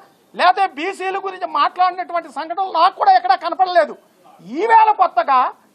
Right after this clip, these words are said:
కాకినాడ సెస్లో మరి బీసీలకు అన్యాయం జరిగిందని చెబుతున్నటువంటి రామకృష్ణుడు గారు నేను సూటిగా ఒకటే అడుగుతున్నాను. ఆ వేళ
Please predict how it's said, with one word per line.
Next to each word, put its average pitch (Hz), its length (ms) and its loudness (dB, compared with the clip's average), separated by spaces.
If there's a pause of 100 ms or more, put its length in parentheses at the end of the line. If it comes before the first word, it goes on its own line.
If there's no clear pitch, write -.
(280)
కాకినాడ 427 440 4
సెస్లో 302 680 0 (480)
మరి 415 200 2
బీసీలకు 415 560 -4
అన్యాయం 392 380 -2
జరిగిందని 381 520 -4
చెబుతున్నటువంటి 370 540 -4
రామకృష్ణుడు 403 600 -6
గారు 403 160 2
నేను 339 160 -10
సూటిగా 359 360 -2
ఒకటే 320 260 -4
అడుగుతున్నాను. 320 580 -2 (540)
ఆ 247 200 4
వేళ 415 440 6